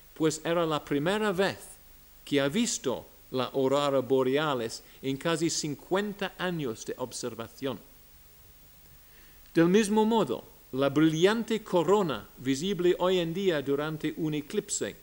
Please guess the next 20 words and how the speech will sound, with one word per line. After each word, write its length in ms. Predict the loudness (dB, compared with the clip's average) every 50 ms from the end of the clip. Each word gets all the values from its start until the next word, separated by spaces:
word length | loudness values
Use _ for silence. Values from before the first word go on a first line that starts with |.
| -20 -20 -14
solar 680 | -10 -4 0 0 2 2 2 0 -2 -4 -4 -6 -8 -6
total 480 | -4 -4 -2 0 0 0 0 -2 -4 -8 -14 -20 -20 -20 -18 -6
también 640 | -4 -2 -2 -2 -2 -2 0 0 0 -2 -4 -6 -10 -6
desapareció. 920 | -4 -2 -2 -2 -2 -4 -4 -4 -4 -4 -4 -4 -4 -2 0 0 0 -2 -6 -14 -20 -20 -20 -20 -20 -20 -20 -20 -20 -20 -20 -20 -20 -20 -12 -2
Descripciones 1000 | -2 0 0 2 2 2 2 2 0 -4 2 4 4 4 4 2 0 -2 -2 -4
y 120 | -4 -6 -4
imágenes 880 | -4 -4 -2 -2 -2 -2 -4 -4 -4 -2 -2 -2 -2 -4 -4 -6 -8 -6
efectuadas 920 | -6 -6 -6 -6 -6 -8 -8 -6 -4 -2 0 0 0 0 0 0 -2 -2 -4
por 200 | -4 -2 -2 -2
astrónomos 640 | -2 -4 -6 -4 -4 -4 -2 -4 -4 -6 -6 -6 -6
entre 300 | -6 -8 -6 -4 -4 -4
las 280 | -4 -4 -6 -10 -12 -6
décadas 520 | -6 -6 -4 -4 -4 -4 -4 -4 -4 -4 -6
de 80 | -8
mil 180 | -6 -4 -4 -4
seiscientos 640 | -4 -4 -6 -6 -6 -8 -8 -6 -6 -6 -8 -8
cuarenta 460 | -6 -2 -2 0 0 -2 -4 -6 -6
y 60 | -6 -6
mil 200 | -4 -6 -6 -6
setecientos 1500 | -6 -8 -8 -10 -8 -6 -6 -4 -4 -6 -8 -8 -8 -8 -6 -6 -8 -10 -8 -6 -6 -6 -6 -4 -6 -6 -6 -6 -10